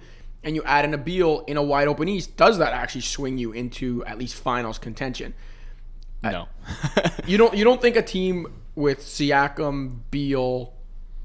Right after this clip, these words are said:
Speaker 1: one of Lowry, Gasol, like, in this East would, would have them in contention to win the conference?
Speaker 2: I, first of all, I just don't think they're gonna be close enough to justify trading what it's
Speaker 1: Well,
Speaker 2: gonna,
Speaker 1: that's the
Speaker 2: what
Speaker 1: big
Speaker 2: it's gonna
Speaker 1: thing, yes.
Speaker 2: cost to get Beal.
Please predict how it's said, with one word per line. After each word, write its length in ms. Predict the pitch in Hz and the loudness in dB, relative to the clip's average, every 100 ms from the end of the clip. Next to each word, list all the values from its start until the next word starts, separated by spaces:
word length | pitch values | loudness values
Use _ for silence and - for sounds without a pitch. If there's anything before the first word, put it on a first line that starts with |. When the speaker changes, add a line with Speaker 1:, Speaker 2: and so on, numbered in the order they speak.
| 127 123 | -8 -4
Speaker 1:
one 300 | 135 139 135 | 0 0 0
of 100 | 127 | -2
Lowry, 380 | 135 135 131 | -2 2 0
Gasol, 560 | 127 127 - 135 127 123 | 0 -4 0 2 2 2
like, 160 | 113 - | -2 2
in 220 | 147 143 | 6 6
this 220 | 143 151 - | 6 2 0
East 320 | 131 110 - | -6 -8 -6
would, 320 | 131 113 113 - | -6 -6 -10 -8
would 140 | 127 | -6
have 220 | 123 117 123 | -2 -2 -2
them 100 | 113 | -6
in 140 | 123 | -8
contention 480 | 139 131 - 120 120 | -6 -6 -6 -8 -8
to 60 | |
win 120 | 113 113 | -8 -10
the 60 | |
conference? 420 | - - - - - 139 | -10 -12 -12 -14 4 10
Speaker 2:
I, 260 | 165 175 139 | 10 8 2
first 300 | - 180 170 | 2 2 6
of 40 | |
all, 60 | 175 | 8
I 80 | 151 | 8
just 300 | - 180 - | 6 0 4
don't 200 | 139 151 | 2 4
think 140 | 139 | 2
they're 120 | 131 | 2
gonna 140 | 123 120 | 2 2
be 80 | 110 | 0
close 440 | - - 107 - | -2 2 2 2
enough 680 | - 101 95 90 120 - - | -4 -4 0 0 -2 -8 -10
to 80 | - | -8
justify 880 | 107 107 95 - 123 107 104 98 98 | 0 2 2 0 0 4 4 4 0
trading 420 | - 104 98 110 | 0 2 2 4
what 140 | 113 | 4
it's 120 | 107 202 | 6 8
Speaker 1:
Well, 120 | 185 | 8
Speaker 2:
gonna, 80 | 165 | 8
Speaker 1:
that's 260 | 160 147 | 6 4
the 100 | 160 | 6
Speaker 2:
what 120 | 131 | 6
Speaker 1:
big 60 | 131 | 6
Speaker 2:
it's 80 | 143 | 6
gonna 160 | 139 | 4
Speaker 1:
thing, 40 | 117 | 4
yes. 60 | |
Speaker 2:
cost 300 | 117 117 127 | 6 6 6
to 80 | 156 | 2
get 220 | 147 143 | 4 4
Beal. 320 | 160 160 185 | 4 4 2